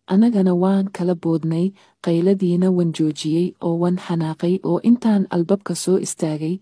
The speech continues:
aniga oo xanaaqsan ayaan ku iri, "Maxaa doonaysaa oo albaabka noogu soo garaacaysaa?"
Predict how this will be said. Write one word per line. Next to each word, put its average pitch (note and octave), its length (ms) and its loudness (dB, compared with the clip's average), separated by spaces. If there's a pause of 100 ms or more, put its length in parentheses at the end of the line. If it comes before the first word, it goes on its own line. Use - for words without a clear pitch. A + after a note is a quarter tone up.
(240)
aniga A3 340 2
oo E3 180 -2
xanaaqsan E3 640 -6
ayaan E3 320 -2
ku - 180 -4
iri, E3+ 240 -2
"Maxaa E3 460 -6 (880)
doonaysaa G3 760 6
oo D#3+ 140 -2
albaabka E3+ 560 -2
noogu D#3+ 320 -2
soo G#3+ 220 0
garaacaysaa?" D#3+ 840 -6